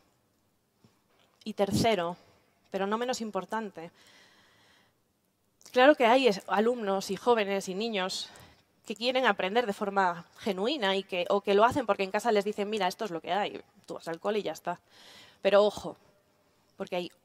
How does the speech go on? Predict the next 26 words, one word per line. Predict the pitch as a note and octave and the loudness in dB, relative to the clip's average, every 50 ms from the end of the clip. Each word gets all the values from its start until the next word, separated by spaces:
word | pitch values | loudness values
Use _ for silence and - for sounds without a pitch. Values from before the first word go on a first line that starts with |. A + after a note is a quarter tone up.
| _ | _
muchas | E3 F3+ F3+ F#3+ A3 A#3+ B3+ C#4+ D#4+ - - A3+ G3+ G3 - G3+ | -16 -12 -8 -6 -6 -4 -2 -4 -4 -4 -2 0 0 0 0 -2
Andreas | E3+ F3 F3 F#3 G3 G#3+ A3+ A#3+ C#4 - - - - _ _ _ _ _ _ _ _ - | -6 -6 -4 -2 -2 -2 -2 -2 -4 -8 -10 -14 -16 _ _ _ _ _ _ _ _ -12
que | G#3 | -8
no | G3+ G3+ | -8 -8
tienen | - A#3+ A#3 A3+ A3 G3+ | -6 -6 -6 -4 -2 -2
a | G3 | 0
nadie | G3 G#3+ G#3+ A3 B3 C4 C#4 D#4 D4 - _ _ _ _ _ _ _ _ | 0 0 0 0 -2 -4 -4 -4 -6 -10 _ _ _ _ _ _ _ _
que | - A3 | -6 -4
venga | G3+ G#3 A3+ A#3 | -4 -2 -2 -2
por | G#3+ A3 G#3 | -2 0 0
las | G#3 G3 - | 0 0 0
tardes | G#3+ G3+ G#3 G3+ - | -2 -6 -6 -6 -8
a | G3+ | -8
su | - F#3+ | -10 -8
casa | - - F#3+ F#3+ A3 | -6 -6 -4 -4 -4
y | A3 | -4
les | G3+ G3 | -4 -4
explique | G3+ - - _ - A#3+ C4 - G#3+ G3+ | -6 -8 -10 _ -8 -8 -4 0 2 2
la | G3+ | 2
importancia | F#3+ F#3+ F3 - F#3+ G3 G3+ A#3 G#3+ | 2 0 -4 -4 -4 -4 0 2 2
de | G3 | 4
la | F#3+ | 2
educación. | F3+ E3+ - F#3 E3 - G3+ F3+ | 2 -2 -4 -6 -6 -4 -4 -4
Hay | F#3 F3 E3 | -4 -4 -6
muchas | E3+ F#3+ G3+ A3+ D#4+ - - A3 F3+ | -6 -6 -4 -4 -4 -4 -6 -6 -6
Andreas | G3+ F#3+ F3+ F3+ F#3 G3 A3+ D4 - | -6 -4 -2 0 2 2 2 0 -2